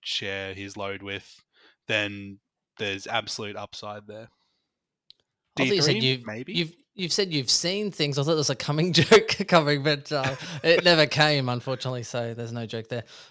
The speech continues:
Speaker 2: Um,
Speaker 1: <laughs>
Speaker 2: I think there is definitely
Speaker 1: Little bit of
Speaker 2: appe-
Speaker 1: joke dysfunction there. That's sort of
Speaker 2: Yeah,
Speaker 1: good
Speaker 2: sorry.
Speaker 1: on that.
Speaker 2: Ha-, hashtag P G. Um, I, I am interested in Cumming.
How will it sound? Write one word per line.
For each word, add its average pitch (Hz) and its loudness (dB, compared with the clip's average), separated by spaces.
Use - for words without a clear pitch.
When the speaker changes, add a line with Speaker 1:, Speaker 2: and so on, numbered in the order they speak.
Speaker 2:
Um, 147 0
Speaker 1:
<laughs> - -
Speaker 2:
I 165 2
think 233 2
there 180 4
is 147 0
definitely 156 4
Speaker 1:
Little 139 4
bit 127 6
of 117 2
Speaker 2:
appe- 107 -2
Speaker 1:
joke 104 -6
dysfunction 117 -6
there. 131 -2
That's 107 -10
sort 110 -10
of 131 -4
Speaker 2:
Yeah, 117 -4
Speaker 1:
good 127 -4
Speaker 2:
sorry. 120 0
Speaker 1:
on 127 2
that. 127 -4
Speaker 2:
Ha-, 123 -2
hashtag 123 -4
P 127 -4
G. 123 -6
Um, 147 -2
I, 156 -4
I 165 0
am 208 0
interested 175 -2
in 160 -4
Cumming. 175 -2